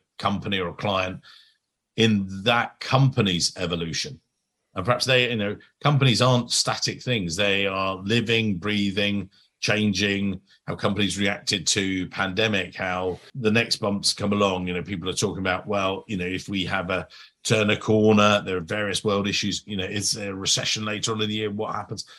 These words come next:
But all these companies plan and approach them differently. So again, that's what you try and do, is find a treasurer that will fit that ethos.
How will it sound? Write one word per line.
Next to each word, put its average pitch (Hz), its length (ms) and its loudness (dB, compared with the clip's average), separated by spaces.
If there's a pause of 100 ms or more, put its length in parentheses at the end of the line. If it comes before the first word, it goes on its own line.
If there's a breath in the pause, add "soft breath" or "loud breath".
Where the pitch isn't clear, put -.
(540 loud breath)
But - 280 0
all 151 240 4
these 143 180 6
companies 95 640 0 (180)
plan 113 460 0
and 104 180 0 (100)
approach - 380 0
them 120 100 -2
differently. 139 480 0 (500)
So 104 120 -4
again, 101 460 2 (260 soft breath)
that's 117 240 0
what 110 120 0
you 101 60 -2
try 104 220 2
and 98 100 0
do, 98 140 4
is 85 100 -2
find 107 280 2
a 95 40 2
treasurer 95 360 0
that 95 80 -6
will 95 140 -4
fit - 440 -4
that 95 200 -6
ethos. - 560 -8